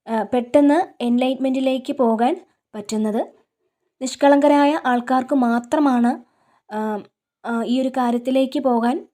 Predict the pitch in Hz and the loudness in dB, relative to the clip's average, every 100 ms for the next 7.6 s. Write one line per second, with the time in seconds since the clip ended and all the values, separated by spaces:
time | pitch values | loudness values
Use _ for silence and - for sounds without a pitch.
0 | - - 214 202 202 220 220 214 330 - | -16 -10 -6 -6 -6 -4 -2 -2 -6 -10
1 | _ _ _ _ _ _ 262 269 285 285 | _ _ _ _ _ _ -4 2 2 2
2 | 285 269 269 277 269 277 269 247 247 240 | 0 -2 -2 -2 0 -2 -2 -2 -2 -2
3 | 240 247 240 247 240 349 - _ _ - | 0 -2 2 2 2 -2 -10 _ _ -8
4 | 226 220 240 269 247 226 254 247 220 220 | -6 -2 0 0 0 -2 -4 -6 -6 -2
5 | 226 220 202 208 208 196 233 - _ _ | -2 -4 -4 -4 -4 -4 -6 -8 _ _
6 | _ _ _ _ _ _ _ _ _ _ | _ _ _ _ _ _ _ _ _ _
7 | _ _ 285 262 269 392 | _ _ -4 -2 0 -2